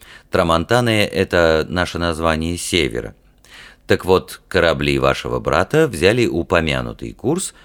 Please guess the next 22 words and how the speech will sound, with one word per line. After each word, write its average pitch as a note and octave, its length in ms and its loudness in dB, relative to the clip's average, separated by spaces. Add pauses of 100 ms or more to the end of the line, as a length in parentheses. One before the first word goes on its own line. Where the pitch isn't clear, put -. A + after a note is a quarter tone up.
(180)
и G#2 100 2
ушли D#2 380 -2
на D3+ 100 -2
Джалиту. B1 720 -4 (220)
Совсем F3 480 0
недавно, C2+ 540 -2 (160)
вчера. D#2 440 -4 (1500)
На F2 140 2
Джалиту? D#2+ 640 0 (880)
Да, C#3 280 -2
на D3+ 140 -2
Джалиту. C2 720 -2 (320)
А G2+ 120 2
почему, A#2 440 -4
ваше D#2 260 0
высочество, D#2 580 -6
так D#2 220 -6
удивлены? F2 560 -6 (600)
Но D#2+ 180 0
почему F#2 440 0
на A#2+ 120 2
Джалиту, G2+ 760 0